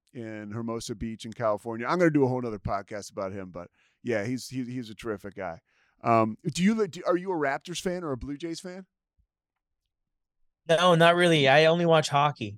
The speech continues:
Speaker 1: Oh,
Speaker 2: Carolina
Speaker 1: really?
Speaker 2: Hurricanes. That's it. That's, I have three kids now. Three
Speaker 1: Okay, you
Speaker 2: now.
Speaker 1: have three now.
Speaker 2: So, like,
Speaker 1: Okay.
Speaker 2: even, yeah, I have three now. So even to get, get in the hockey games, but my wife, yeah, I mean, that's pushing it, right? To
Speaker 1: Yeah.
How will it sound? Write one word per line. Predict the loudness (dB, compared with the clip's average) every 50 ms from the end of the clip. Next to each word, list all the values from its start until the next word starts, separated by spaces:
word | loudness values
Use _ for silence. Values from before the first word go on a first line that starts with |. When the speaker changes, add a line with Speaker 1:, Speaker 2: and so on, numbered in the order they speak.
| -2 0
Speaker 1:
Oh, | 2
Speaker 2:
Carolina | 4 6 6 8 8
Speaker 1:
really? | 6 6
Speaker 2:
Hurricanes. | 4 4 0 -4 -4 -4 -2
That's | -4 -2 0 2 2
it. | 2 2 0
That's, | -6 -8 -8 -14 -16 -18 -18 _ _ _ 6
I | 8 8
have | 8 6
three | 4 2 4 4 4 4
kids | 6 6 6 6 6 4
now. | 2 2 2 2 0 -4 -6 -6
Three | 0 2 4
Speaker 1:
Okay, | 6 6
you | 6
Speaker 2:
now. | 6 8 8 8 6
Speaker 1:
have | 4 2
three | 0 0 2 2 2
now. | 2 2 2 4
Speaker 2:
So, | 4 4 6
like, | 6 4 2
Speaker 1:
Okay. | 0 -4 -2 -2
Speaker 2:
even, | -2 -2 -2 -8 _ _ _ _ -20 -20 _ _ -2
yeah, | 4 6 8 8
I | 8
have | 8 6
three | 4 0 4 4 6 6 8
now. | 8 8 8 8 6
So | 6 4 4 4
even | 4 2 4 4 2 2
to | 2 2
get, | 2 2 0 -2 -2 _
get | 6 8 8
in | 8 6 4
the | 4 2 4
hockey | 6 8 8 8 8 6 2 0
games, | 2 2 2 2 0 0 -4 -6
but | -4 -4 0
my | 2 4 4 6
wife, | 8 8 8 8 8 6 4 2
yeah, | 2 2
I | 2
mean, | 0 0 2
that's | 2 2 2 2 -2
pushing | 0 4 6 6 6 4 2 -4 -6 -4
it, | -4 -4 0
right? | 0 2 2 2 0
To | 0 -2
Speaker 1:
Yeah. | -2 -2 -2